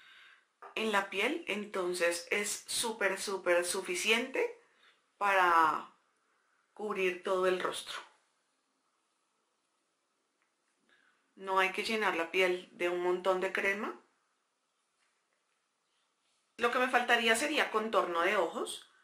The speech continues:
y, am, yo creo que el primer contorno de ojos que utilicé, voy a, yo voy a hacer un video de contorno de ojos como detallando un poco más, pero el primer contorno de ojos que yo utilicé, lo utilicé en la noche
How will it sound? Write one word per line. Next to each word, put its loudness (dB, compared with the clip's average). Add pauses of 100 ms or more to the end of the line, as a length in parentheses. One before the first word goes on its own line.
(560)
y, -2
am, -2
yo 2 (440)
creo 0
que 4
el 2
primer 2
contorno 0
de 2
ojos -2
que -4
utilicé, 0
voy 4
a, 2
yo 2
voy 8
a 4
hacer 2
un -4
video 4
de 0
contorno -2
de 2
ojos -2
como -2
detallando 0
un -16
poco -4
más, -4 (460)
pero 4
el 4
primer 2
contorno 2
de 4
ojos 2
que -4
yo 0
utilicé, 0
lo 0
utilicé -4
en 0
la 4
noche -2